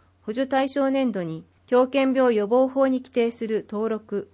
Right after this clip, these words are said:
及び狂犬病予防注射を受けている必要があります。補助金の額、避妊手術、犬五千円、猫四千円、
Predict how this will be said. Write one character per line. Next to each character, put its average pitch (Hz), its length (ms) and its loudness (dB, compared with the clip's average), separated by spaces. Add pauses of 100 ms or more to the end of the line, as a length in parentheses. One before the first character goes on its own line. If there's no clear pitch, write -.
(140)
及 208 180 0
び 175 300 -6
狂 240 220 2
犬 262 260 0
病 226 240 2
予 196 100 -2
防 254 180 2
注 285 220 -4
射 226 220 -2
を 165 60 -2
受 208 180 -4
け - 40 -12
て 240 120 0
い 214 40 -2
る 240 100 -6
必 - 220 -12
要 220 160 -4
が 233 120 -6
あ 190 80 -8
り 160 100 -12
ま 156 160 -12
す。 - 240 -20 (1160)
補 226 140 -6
助 269 140 0
金 262 220 0
の 233 100 0
額、 208 360 -6 (880)
避 254 80 0
妊 277 260 0
手 247 80 -8
術、 202 400 -10 (560)
犬 208 340 -2 (120)
五 180 100 -6
千 196 300 -4
円、 185 240 -6 (460)
猫 208 480 -4
四 202 220 -4
千 196 260 -4
円、 180 180 -8